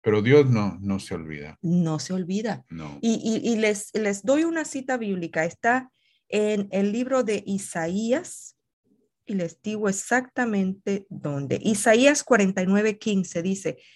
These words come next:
Speaker 2: "¿Se olvidará la mujer de lo que dio a luz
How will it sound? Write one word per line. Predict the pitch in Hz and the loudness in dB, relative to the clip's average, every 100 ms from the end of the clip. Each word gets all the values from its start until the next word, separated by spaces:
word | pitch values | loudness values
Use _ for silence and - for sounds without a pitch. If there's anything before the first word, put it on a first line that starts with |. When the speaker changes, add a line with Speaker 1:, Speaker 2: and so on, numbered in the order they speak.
| _ | _
Speaker 2:
"¿Se | - 254 | 2 4
olvidará | 233 220 208 190 233 | 4 4 4 6 4
la | 277 | 4
mujer | 294 254 240 247 269 - _ _ _ | 0 -4 -4 -2 -2 -6 _ _ _
de | - 165 196 | -8 4 4
lo | 185 180 - | 4 -2 -8
que | - 180 | -4 -4
dio | 170 185 220 | 0 0 2
a | 226 | 2
luz | 175 190 302 - - | 0 -2 -4 -8 -16